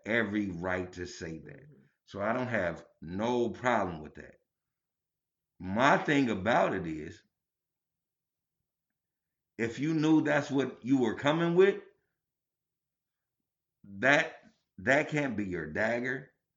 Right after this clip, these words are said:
Speaker 1: That can't be your, uh, your trump card. That can't be your, um, you know, your underlining. You know how niggas play, uh, games, uh, you know, that little secret compartment. That can't be none of that.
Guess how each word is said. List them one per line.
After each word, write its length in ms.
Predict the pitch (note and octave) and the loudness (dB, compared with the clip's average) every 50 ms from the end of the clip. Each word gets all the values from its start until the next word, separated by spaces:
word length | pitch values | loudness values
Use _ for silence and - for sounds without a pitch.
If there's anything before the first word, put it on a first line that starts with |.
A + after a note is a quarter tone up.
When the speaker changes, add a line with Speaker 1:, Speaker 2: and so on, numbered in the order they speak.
| _ _ _ _ _ _ _ | _ _ _ _ _ _ _
Speaker 1:
That 320 | - - A2 A2 A2+ A2 - | -6 -4 -4 -4 -4 -6 -6
can't 300 | B2 A#2 A2 G#2 G2 F2+ | -6 -4 -4 -4 -4 -4
be 120 | F#2+ F#2 | -4 -6
your, 460 | F2+ E2+ E2+ F2 E2+ E2 D#2+ D2 - | -4 -6 -6 -6 -6 -6 -8 -10 -10
uh, 460 | E2+ E2 E2+ E2 D#2+ D#2+ D2+ - - - D2+ | -10 -8 -8 -8 -10 -12 -12 -14 -16 -16 -14
your 200 | F2 E2+ D#2+ D2+ | -14 -14 -14 -14
trump 400 | - - C3 C3 C3 C3 A2+ - | -12 -4 -2 -2 -2 -2 -4 -6
card. 500 | B2 B2 A#2+ A2 G#2+ G#2+ G#2+ G#2 - - _ _ _ _ _ _ _ _ _ | -6 -4 -4 -2 -4 -4 -6 -6 -8 -12 _ _ _ _ _ _ _ _ _
That 260 | G2 G#2+ A#2 A#2 A2+ | -4 -4 -2 -4 -4
can't 320 | - B2 A2+ G#2+ G2 F#2 F2+ | -6 -4 -4 -4 -4 -4 -6
be 100 | F#2+ F#2+ | -6 -6
your, 440 | F#2+ F#2 F#2 F2 E2 E2 D#2+ C2+ - E2 | -4 -4 -4 -4 -6 -8 -10 -10 -8 -8
um, 520 | F2+ F#2 F2 E2+ E2 D#2 D2+ D2+ D2 - _ _ _ _ _ _ _ _ _ _ | -6 -6 -6 -6 -8 -10 -12 -14 -16 -18 _ _ _ _ _ _ _ _ _ _
you 180 | - G2 G#2+ | -6 -4 -2
know, 280 | G#2 G2 F#2+ F#2 F2+ F2+ | -2 -2 -2 -2 -2 -2
your 360 | F#2 F2+ G2 F#2+ F2+ F2 E2 - F#2 | -2 -2 -2 -2 -4 -4 -6 -6 -6
underlining. 560 | G#2+ G2+ G2 G2 G2 G2 G2 F#2+ F#2+ F#2+ G#2 | -4 -4 -4 -4 -2 -2 -2 -2 -2 -2 -2
You 60 | B2 C3 | -2 -2
know 120 | B2+ A#2 | -2 -2
how 160 | A2 G2+ F#2 | -2 -2 -2
niggas 360 | F#2 G2+ G#2 G2 F#2+ F#2 - | -2 -4 -4 -4 -6 -8 -6
play, 320 | - G#2+ F#2+ F#2 F#2 E2+ D2+ | -6 -4 -4 -4 -4 -4 -6
uh, 220 | F2 F2 E2+ E2+ | -6 -6 -6 -6
games, 460 | E2+ E2+ F#2+ F#2 F2+ F2+ F2+ F2+ - - | -6 -6 -6 -6 -4 -6 -8 -10 -14 -10
uh, 320 | - F#2 F#2 F2 E2+ D#2 - - _ _ _ _ _ _ | -8 -6 -6 -6 -6 -8 -12 -16 _ _ _ _ _ _
you 140 | F#2+ A2 A2 | 0 2 2
know, 360 | G#2+ G2+ F#2+ F#2 F#2 F#2 - - _ _ _ | 2 2 0 -2 -4 -6 -8 -16 _ _ _
that 240 | - G#2+ G#2+ G2 F#2+ | 0 0 0 0 0
little 200 | G2+ G2 F#2 F2+ | -2 -2 -2 -4
secret 420 | - - - C3+ A#2 A2 - F2+ | -4 0 0 0 0 0 -4 -6
compartment. 520 | - G2+ F2 F#2 A2 A2 A2 G#2 F#2+ F#2 G#2 | -8 -8 -6 -2 0 0 2 0 -2 0 2
That 160 | A#2+ C3+ C3+ | 2 2 2
can't 240 | - C3 A#2+ A2 G2 | 2 -2 -2 0 -2
be 120 | G2+ F#2+ | -2 -4
none 260 | F#2 F#2+ A2+ A#2+ A2 | -2 0 0 0 0
of 60 | F#2+ F2 | 0 -4
that. 220 | E2 - - | -6 -8 -12